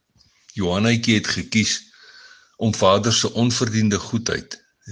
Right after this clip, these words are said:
deel van haar daaglikse lewe te maak. Onverdiende goedheid wat uit 'n nimmer eindigende bron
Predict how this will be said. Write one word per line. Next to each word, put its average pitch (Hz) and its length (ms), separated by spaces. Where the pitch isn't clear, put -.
deel 92 280
van 80 240
haar 71 240
daaglikse 85 640
lewe 73 320
te 78 100
maak. 67 440
Onverdiende 101 720
goedheid - 560
wat - 180
uit 117 200
'n 101 140
nimmer 117 320
eindigende 117 680
bron 73 380